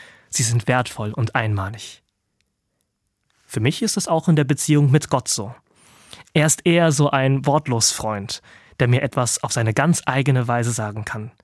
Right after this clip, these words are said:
Gott kann mir das eine oder andere Augenzwinkern schicken, aber auch in meiner Beziehung zu Gott braucht es einmal Worte. Ich möchte ihn gerne auch einmal sprechen hören und suche immer wieder nach ihm und danach,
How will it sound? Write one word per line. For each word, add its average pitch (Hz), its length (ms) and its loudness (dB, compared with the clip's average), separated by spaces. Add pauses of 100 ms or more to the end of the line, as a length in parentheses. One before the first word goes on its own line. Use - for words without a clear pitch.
(640)
Gott 190 240 0
kann 151 140 4
mir 139 120 6
das 120 200 -2 (100)
eine 135 360 4
oder 123 280 0
andere 139 320 4
Augenzwinkern 131 640 0
schicken, 117 380 -4 (680)
aber 131 180 2
auch 151 180 4
in 170 80 6
meiner 139 200 4
Beziehung 123 400 0
zu 110 100 -8
Gott - 320 -6 (160)
braucht - 260 -4
es - 160 -2
einmal 143 340 4
Worte. 139 360 -2 (880)
Ich - 160 -2
möchte 170 220 2
ihn 151 120 6
gerne 156 360 4
auch 170 160 0
einmal 120 240 -4
sprechen 113 440 -8
hören 117 320 -4 (460)
und 147 140 2
suche 196 260 4
immer 165 340 4
wieder 147 200 2
nach 123 200 0
ihm 165 380 2
und 123 320 -4
danach, 135 420 0